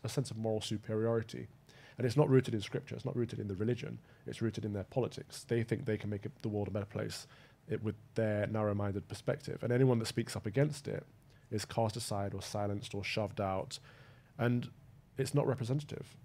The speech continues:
You know, the people in the pews, the people in the congregations are small c conservative, but for the most part, because this country is small c conservative for the most part. Uh, most of the clergymen are small c conservative. Some of them aren't. That's fine, a good mix. But the bishops, they are the gatekeepers.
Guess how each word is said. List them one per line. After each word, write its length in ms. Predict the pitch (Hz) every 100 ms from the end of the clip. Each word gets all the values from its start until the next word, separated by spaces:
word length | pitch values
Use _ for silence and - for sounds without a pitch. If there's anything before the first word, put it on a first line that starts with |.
| -
You 100 | 131
know, 60 |
the 60 | 107
people 240 | 143 151
in 60 | 123
the 80 | 107
pews, 420 | - 160 98 -
the 80 | 113
people 260 | 135 131
in 60 | 113
the 80 | 110
congregations 880 | - 113 101 113 131 - 113 120 123
are 140 | 113
small 260 | - 120 117
c 140 | 117
conservative, 560 | 113 117 170 165 117 -
but 120 | -
for 80 | 107
the 60 |
most 220 | 101 92
part, 180 | - 101
because 220 | - 123
this 120 | 127 131
country 460 | - 220 - 90 - - - -
is 120 | 127 -
small 240 | 127 113
c 140 | -
conservative 520 | 113 107 - 107 - 113
for 80 |
the 80 | 123
most 240 | 123 - -
part. 260 | - - - - - - - -
Uh, 120 | 123 135
most 200 | 143 147
of 80 |
the 60 | 143
clergymen 500 | - 196 165 98 92
are 160 | 101 98
small 280 | - 104 92
c 120 | -
conservative. 540 | - 104 - - 101
Some 160 | - 120
of 60 |
them 100 | 120
aren't. 300 | 139 175 - - -
That's 200 | - 139
fine, 280 | - 180 110
a 40 | 101
good 220 | - 113
mix. 420 | 135 170 - - - - -
But 120 | -
the 80 | 113
bishops, 720 | - 180 - - - - - - - - - - -
they 100 | 120
are 100 | 127
the 80 | 120
gatekeepers. 760 | 139 127 - - - - -